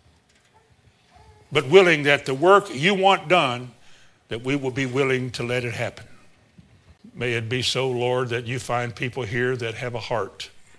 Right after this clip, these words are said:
to do that. So that when Jesus does come and he does return, he will look at us and say, "Well done, thou good and faithful servant."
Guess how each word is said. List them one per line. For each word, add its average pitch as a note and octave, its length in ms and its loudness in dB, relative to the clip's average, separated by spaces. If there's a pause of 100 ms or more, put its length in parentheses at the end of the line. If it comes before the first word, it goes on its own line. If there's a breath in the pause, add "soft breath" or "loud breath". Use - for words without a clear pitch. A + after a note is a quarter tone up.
(160)
to B2 120 -10
do A2 220 -4
that. G#2+ 520 -14 (1900)
So - 180 -4
that A#2+ 120 -2
when B2 180 -2
Jesus B2+ 500 -2
does B2 720 -2
come G#2+ 340 -10 (200)
and A#2+ 120 -10
he A#2+ 100 -6
does A#2+ 280 -6
return, B2+ 520 -8 (200)
he A#2+ 120 -6
will A2+ 160 -6
look A2+ 200 -6
at A#2 80 -6
us A#2 260 -2
and A2+ 100 -8
say, A#2+ 220 -4
"Well A2+ 260 -4
done, G#2+ 300 -6
thou G#2 200 -6
good G#2+ 260 -8
and G#2 140 -10
faithful G#2+ 400 -8
servant." G#2+ 640 -10